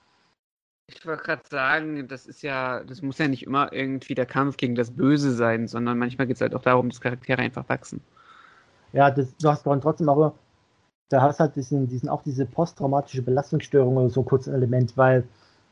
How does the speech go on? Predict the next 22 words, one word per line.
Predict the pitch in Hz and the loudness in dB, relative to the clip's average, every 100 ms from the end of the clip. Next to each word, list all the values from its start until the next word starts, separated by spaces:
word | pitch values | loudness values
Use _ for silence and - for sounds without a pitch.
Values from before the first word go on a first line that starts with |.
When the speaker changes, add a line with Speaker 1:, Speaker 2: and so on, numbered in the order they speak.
| _ _ | _ _
Speaker 2:
da | 123 | -2
gibt's | 135 139 | -2 2
halt | 139 | 2
die | 147 | 4
eine | 156 165 | 4 4
Folge, | 165 165 | 4 4
da | 143 | 2
denken, | 123 151 156 - _ _ _ _ _ | 2 0 0 -4 _ _ _ _ _
besiegt | 120 170 - | -2 0 0
er | 143 | 2
das | |
eine | 143 135 | 2 4
Monster | 131 185 196 269 302 _ _ _ | 6 4 2 -4 -4 _ _ _
und | 147 | 2
das | 147 | 2
ist | 147 | 2
andere | 156 214 202 135 | 4 4 4 4
da | 139 160 | 6 6
und | 147 135 | 6 4
dann | 175 | 6
merkt | 165 - 170 | 2 2 0
er | 135 | 0